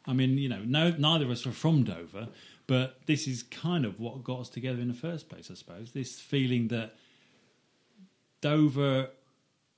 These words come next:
could be so magnificent on a wor-, world stage, um,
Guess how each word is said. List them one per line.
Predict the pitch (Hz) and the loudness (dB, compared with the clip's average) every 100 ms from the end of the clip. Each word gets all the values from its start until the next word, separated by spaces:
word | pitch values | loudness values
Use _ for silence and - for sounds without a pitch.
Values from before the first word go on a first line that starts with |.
| _ - | _ -14
could | - 202 - | -4 -2 -2
be | 120 | -4
so | 107 139 127 | -2 0 2
magnificent | 123 120 131 165 131 - 85 | 0 0 0 0 -2 -8 -10
on | 104 117 | -4 -2
a | |
wor-, | 120 135 135 135 | 2 4 4 0
world | 123 139 139 120 | 2 4 4 2
stage, | - - 151 117 95 110 - - - | -4 -2 -2 -2 -6 -14 -14 -16 -8
um, | 127 120 117 117 117 | -6 -4 -2 -2 -2